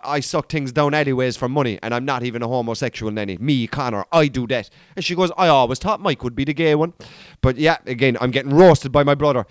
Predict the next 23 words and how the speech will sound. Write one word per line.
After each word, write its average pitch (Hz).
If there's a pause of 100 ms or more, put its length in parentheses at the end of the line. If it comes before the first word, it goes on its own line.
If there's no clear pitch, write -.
(220)
and 143
my 127
grandmother. 117
But 165
like 220
I 196
said, 180 (160)
go 269
have 233
a 220
conversation 220 (260)
with 170
your 175
grandparents 143
or 143
your 135
parents 143
if 127
they're 131
getting 127
to 123
that 120
age. 110